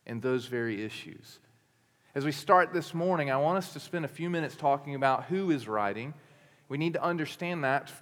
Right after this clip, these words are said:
to understand the context. It will help illuminate what is being said. And then we need to spend some time talking about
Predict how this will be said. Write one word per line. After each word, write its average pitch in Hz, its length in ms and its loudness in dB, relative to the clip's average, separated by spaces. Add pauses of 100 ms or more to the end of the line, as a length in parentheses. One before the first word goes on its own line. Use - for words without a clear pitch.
to - 120 0
understand 160 400 -2
the 160 40 -4
context. 175 640 0
It 127 80 -2
will 139 120 0
help 170 400 0 (180)
illuminate 147 640 2
what 160 440 4
is 143 160 -4
being 143 260 -2
said. 156 460 0 (260)
And 151 140 0
then 180 120 2
we 208 120 0
need 185 180 0
to 160 60 -2
spend 165 280 -6
some 151 200 -6
time 175 420 2
talking 139 440 -2
about 117 500 0